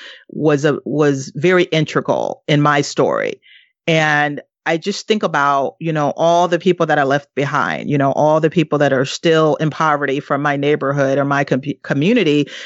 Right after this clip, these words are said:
just because they didn't know, just like I didn't know. And so I've learned all this, I've gained all this knowledge,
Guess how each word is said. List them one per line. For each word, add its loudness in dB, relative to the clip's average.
just -2
because 0
they 2
didn't 4
know, 2
just -2
like 0
I 0
didn't 2
know. -2
And 2
so 2
I've 0
learned 2
all 2
this, 0
I've -2
gained 2
all 2
this -2
knowledge, 0